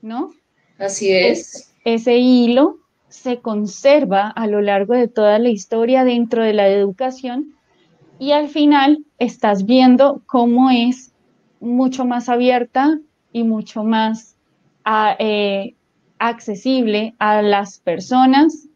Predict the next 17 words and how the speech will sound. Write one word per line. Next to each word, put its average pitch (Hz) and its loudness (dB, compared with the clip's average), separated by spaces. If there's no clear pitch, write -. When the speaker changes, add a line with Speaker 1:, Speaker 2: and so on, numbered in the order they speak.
Speaker 1:
poder 208 -4
escoger 233 -4
también, 185 -4
¿sí? - -12
Speaker 2:
Así 202 -6
es, - -6
así 220 -6
es. - -10
Speaker 1:
Gracias, 214 -2
Claudia. 180 -4
Bueno, 247 -2
entonces 233 2
le 254 4
damos 226 2
la 233 2
palabra 214 2
a 214 -6